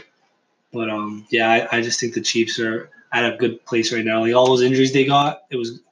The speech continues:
it's kinda like a blessing 'cause it kinda allowed them, they, they, it's like they got it out of the way early in the season, and now where it counts,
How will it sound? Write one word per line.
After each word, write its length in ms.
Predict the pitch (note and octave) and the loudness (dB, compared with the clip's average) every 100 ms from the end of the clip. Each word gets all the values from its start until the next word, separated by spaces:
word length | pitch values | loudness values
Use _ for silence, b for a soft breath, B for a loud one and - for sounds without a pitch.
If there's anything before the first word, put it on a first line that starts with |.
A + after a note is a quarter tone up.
| b b | b b
it's 100 | - | -6
kinda 180 | C#3 B2+ | -2 0
like 100 | A2+ | -2
a 60 | |
blessing 420 | A2+ B2+ - A#2 A2+ | -4 -4 -2 -6 -6
'cause 180 | A2+ A2+ | -4 -6
it 140 | A2+ | -6
kinda 220 | B2+ A#2+ | -6 -4
allowed 380 | A#2 A#2 A#2+ A#2 | -4 -2 -2 -4
them, 280 | A#2 A2+ A2 _ _ _ _ _ _ _ _ - | -6 -8 -10 _ _ _ _ _ _ _ _ -6
they, 160 | C3+ | -6
they, 140 | B2 B2 | 0 -2
it's 200 | B2+ - | -2 -2
like 100 | C3 | -2
they 80 | B2+ | 0
got 220 | B2 A#2+ | 0 2
it 40 | |
out 120 | A#2+ A#2 | 2 0
of 40 | |
the 40 | A2 | 0
way 320 | A#2 A#2 A2+ | 0 0 0
early 180 | C3 A#2 | -2 -2
in 40 | A2+ | -2
the 60 | |
season, 320 | - B2 A#2+ A#2 | -2 -2 -2 -2
and 120 | A2+ | -2
now 200 | A2+ A#2 | -2 -2
where 180 | A#2 A2+ | -2 -6
it 100 | - | -8
counts, 600 | B2 A#2+ C3 - - | -4 -2 -2 -4 -6